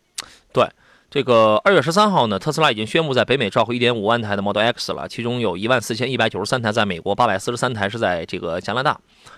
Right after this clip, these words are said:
呃，刚才说了，这个失去转向，呃，助力，啊，失-，呃，失去动力转向助力的话，这个就会导致你转不了，这个绝对是有这个撞车的这种安-，呃，这种风险隐患的。特斯拉此举呢，我是持赞美的、赞扬的这个态度的。一是态度诚恳，二是措施根治，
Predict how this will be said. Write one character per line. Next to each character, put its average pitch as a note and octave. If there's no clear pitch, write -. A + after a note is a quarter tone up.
呃， E2
刚 A#2+
才 A#2
说 B2+
了， F#2+
这 G2+
个 F#2+
失 -
去 D#3+
转 F2
向， G2+
呃， F2+
助 C3+
力， C3
啊， E2
失-， -
呃， A#2+
失 -
去 D#3
动 C3+
力 B2
转 F2
向 A2
助 B2
力 B2+
的 G#2+
话， F#2+
这 F#2
个 F#2
就 G#2+
会 G#2
导 E2+
致 F#2
你 G2+
转 F2
不 G#2+
了， D3+
这 C#3
个 A2+
绝 A2
对 C3+
是 A2+
有 F2+
这 G2
个 F#2
撞 G#2
车 A#2+
的 G#2+
这 G2
种 F#2+
安-， B2
呃， A#2
这 G#2+
种 F#2+
风 A2
险 G#2+
隐 F#2+
患 G2
的。 -
特 -
斯 D3+
拉 D#3
此 D3+
举 B2
呢， F2
我 G2
是 E2
持 F#2+
赞 D3+
美 F#2
的、 E2
赞 C3+
扬 F2
的 G2+
这 G2
个 E2
态 -
度 -
的。 -
一 D3+
是 G#2
态 -
度 A2+
诚 A#2
恳， G#2
二 A#2+
是 D2+
措 C#3
施 B2+
根 E3+
治， D#3+